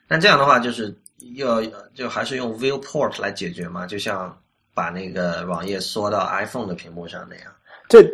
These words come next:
Speaker 2: 这是一个解决方案，但是这个只是解决了网页那种可以自己重排的内容。但你想想 App 怎么办？因为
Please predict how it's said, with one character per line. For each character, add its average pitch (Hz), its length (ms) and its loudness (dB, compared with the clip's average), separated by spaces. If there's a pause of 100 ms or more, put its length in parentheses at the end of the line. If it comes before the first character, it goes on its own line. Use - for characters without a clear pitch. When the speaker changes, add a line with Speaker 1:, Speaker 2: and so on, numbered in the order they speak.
(120)
Speaker 2:
这 233 120 12
是 208 120 6
一 139 120 8
个 208 100 12
解 107 160 4
决 104 140 4
方 139 180 8
案， 139 140 4
但 185 100 8
是 175 180 2
这 208 140 6
个 175 80 8
只 107 160 -4
是 139 80 -2
解 110 140 -2
决 104 120 0
了 113 80 6
网 90 240 0
页 110 80 0
那 127 120 2
种 101 120 -2
可 - 160 -8
以 110 80 0
自 117 220 -4
己 104 160 -4
重 101 380 -8
排 90 420 -8
的 113 100 0
内 110 200 0
容。 92 120 -2
但 135 160 4
你 135 40 2
想 127 120 4
想 104 140 -2
App 147 320 -2
怎 95 100 -14
么 90 140 -16
办？ 101 220 -6
因 156 120 2
为 170 320 8